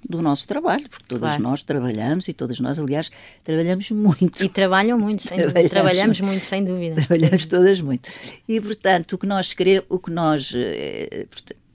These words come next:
Speaker 1: eu acho que depois de falar com elas fiquei convencida que era muito necessário ter uma Wire em Portugal. Era bastante necessário, que era importante
Speaker 2: Claro.
Speaker 1: e que devia avançar.
Speaker 2: Uhum.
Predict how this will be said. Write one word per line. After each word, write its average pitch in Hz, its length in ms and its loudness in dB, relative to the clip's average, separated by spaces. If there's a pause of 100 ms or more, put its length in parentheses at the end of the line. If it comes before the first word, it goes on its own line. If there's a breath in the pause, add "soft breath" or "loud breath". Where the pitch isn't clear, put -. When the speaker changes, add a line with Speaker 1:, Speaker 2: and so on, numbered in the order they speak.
(120)
Speaker 1:
eu 160 120 -4
acho 175 240 0
que 156 120 -2
depois - 460 4
de - 80 -14
falar 151 280 4
com 143 160 0
elas 143 300 2
fiquei 131 180 -4
convencida 123 680 -2
que - 160 -6
era 117 180 -2
muito 143 360 2
necessário 110 500 -2
ter 113 220 -4
uma 110 120 -2
Wire 113 360 -4
em 131 40 -6
Portugal. - 540 -14 (800 loud breath)
Era 127 1120 0
bastante 139 400 0
necessário, - 500 -4
que - 80 -8
era 123 100 -4
importante 127 800 0
Speaker 2:
Claro. - 540 -20
Speaker 1:
e 139 120 -6
que 135 520 2
devia 135 380 4
avançar. 113 580 0 (440)
Speaker 2:
Uhum. 165 320 -4